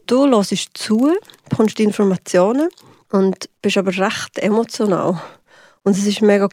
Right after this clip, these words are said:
cool, um wie alle ein bisschen zusammen können, hey, wie hast du das verstanden? Oder wie, das muss,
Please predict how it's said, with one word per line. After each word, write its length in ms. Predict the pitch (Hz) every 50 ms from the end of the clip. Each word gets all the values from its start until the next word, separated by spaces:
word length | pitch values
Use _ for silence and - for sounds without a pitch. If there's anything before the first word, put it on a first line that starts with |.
| - -
cool, 220 | 233 220 226 233 220 - -
um 240 | - 190 185 180 165
wie 360 | 170 185 190 190 190 190 -
alle 200 | - 170 180 180 180 -
ein 320 | 185 175 160 160 165 170
bisschen 260 | 180 - - 180 -
zusammen 320 | - - 147 160 165 170 170
können, 200 | - 170 165 175
hey, 300 | 170 160 170 - - - - 185 _ -
wie 140 | 185 156
hast 160 | 175 180 - -
du 100 | - 170
das 180 | - 190 - -
verstanden? 580 | - - - - - 175 175 175 180 180 180
Oder 240 | 175 175 175 - - - -
wie, 220 | 196 180 175 170 - _
das 220 | - - - - 202
muss, 140 | 185 175